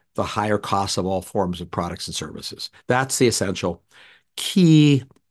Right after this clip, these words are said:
anchor of the entire carbon tax, uh, pro-, propo-, uh, c-, uh, case. But this is a, uh, to put it politely, this is a really novel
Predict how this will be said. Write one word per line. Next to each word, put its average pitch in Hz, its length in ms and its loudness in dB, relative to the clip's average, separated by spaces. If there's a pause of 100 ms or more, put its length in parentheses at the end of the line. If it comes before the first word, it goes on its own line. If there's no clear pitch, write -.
(120)
anchor 123 540 4 (220)
of 104 100 -4
the 104 100 0
entire 107 400 0
carbon 95 380 -4
tax, - 440 -6 (460)
uh, 90 280 -2
pro-, - 180 -12
propo-, - 500 -2
uh, 87 220 -10
c-, - 100 -20 (560)
uh, 85 80 -12 (140)
case. - 400 -2 (1500)
But 110 120 -6
this 190 200 4
is 165 160 6
a, 110 240 8
uh, 92 160 2 (600)
to 135 80 2
put 160 160 4
it - 80 0
politely, 117 420 4
this 139 140 2
is 175 100 4
a 123 80 6
really 135 400 6
novel 113 560 2